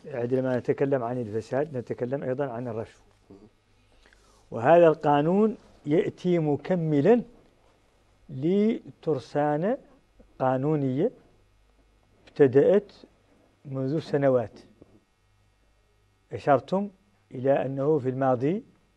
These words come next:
لم يكن هناك قانون محدد، وكانت هناك إشارات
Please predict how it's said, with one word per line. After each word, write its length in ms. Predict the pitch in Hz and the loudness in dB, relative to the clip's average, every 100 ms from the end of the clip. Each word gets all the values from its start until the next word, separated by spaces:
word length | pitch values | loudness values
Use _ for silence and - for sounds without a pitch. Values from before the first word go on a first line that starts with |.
| _ _ _ _ - | _ _ _ _ -10
لم 140 | 127 | -6
يكن 300 | 139 135 147 | -4 -4 -6
هناك 400 | 123 139 151 143 | -6 -4 -4 -2
قانون 680 | 131 - 135 131 156 185 226 143 | -6 -2 -2 -2 -4 -6 -8 -12
محدد، 640 | 127 113 147 127 117 117 - 101 98 _ _ _ _ _ _ _ _ _ _ _ _ - | -12 -4 -2 -2 -2 -8 -12 -20 -20 _ _ _ _ _ _ _ _ _ _ _ _ -16
وكانت 640 | - - 139 143 139 107 | -8 -4 -2 -2 -6 -8
هناك 540 | 120 123 151 170 - - | -8 -2 -2 -2 -6 -8
إشارات 680 | 127 - 135 131 143 175 | -8 0 2 6 6 4